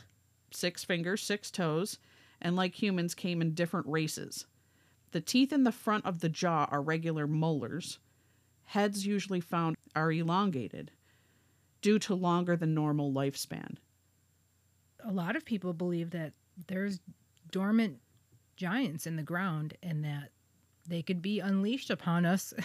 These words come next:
Speaker 2: <laughs> I have a hard time believing that one, but there are some people believe that. But if you ever heard of L A Marzulli, he's a big believer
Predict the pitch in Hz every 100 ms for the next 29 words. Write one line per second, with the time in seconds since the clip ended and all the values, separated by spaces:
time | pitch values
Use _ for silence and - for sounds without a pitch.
0 | - - - - - _ - - 254 277
1 | 220 196 196 190 175 175 180 185 190 170
2 | 165 220 220 208 180 165 160 160 151 151
3 | 165 - _ _ _ 185 202 196 175 170
4 | 180 165 160 - 165 165 160 160 156 147
5 | 160 160 160 247 320 214 - 160 160 160
6 | 151 147 151 147